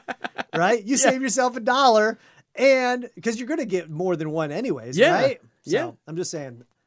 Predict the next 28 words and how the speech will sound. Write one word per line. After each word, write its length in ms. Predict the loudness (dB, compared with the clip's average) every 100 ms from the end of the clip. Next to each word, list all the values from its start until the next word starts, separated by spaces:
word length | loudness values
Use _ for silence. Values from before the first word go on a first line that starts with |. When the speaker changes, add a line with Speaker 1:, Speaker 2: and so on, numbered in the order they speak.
| _
Speaker 2:
that's 220 | -2 -2
a 140 | -2 -4
pregnancy 420 | -4 -6 -6 -10
test 240 | -10 -10
hack 240 | -10 -12 _
for 200 | -16 -16 -12
you 200 | -8 -6
at 60 | -2
home. 280 | -2 -2 -4
Speaker 1:
<laughs> 0 |
For 120 | -4
you 160 | 0
at 60 | 0
home 180 | 0 -4
to 60 |
save 260 | 0 2 2
money. 280 | 0 -2 -6 -10 -14 -12 -14 -12 -18
<laughs> 640 | -16 -20 _ -20 -20 _
Speaker 2:
Chris 300 | 0 2 2
Hedstrom 460 | 0 -2 -2 -6 -6
filed 640 | -4 -4 0 0 0 -4 -12
the 380 | -16 -8 -6 -6
suit 420 | -10 -8 -4 -6 -6
against 340 | -8 -6 -6 -8
her 80 |
neighbor, 420 | -8 -8 -6 -8 -10
Heather 340 | -6 -4 -4 -6
Daner, 580 | -6 -4 -4 -6 -10